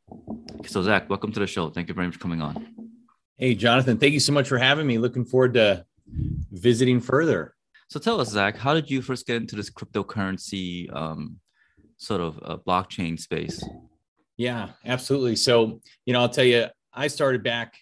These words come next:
Speaker 2: uh, with Boron Capital, uh, back in twenty seventeen, but the company started in two thousand six. And so the company grew really on the real estate side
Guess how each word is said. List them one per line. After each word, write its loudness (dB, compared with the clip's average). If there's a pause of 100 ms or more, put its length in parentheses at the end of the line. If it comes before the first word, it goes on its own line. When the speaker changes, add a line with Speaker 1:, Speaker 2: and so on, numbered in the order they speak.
(580)
Speaker 2:
uh, -2
with -4
Boron -2
Capital, -2 (340)
uh, -6
back -2
in -2
twenty -2
seventeen, 0
but -4
the -4
company 0
started 0
in -8
two -4
thousand -2
six. -6 (500)
And 0
so 6 (240)
the -2
company 0
grew 8
really 4
on 2
the -4
real 2
estate -6
side -2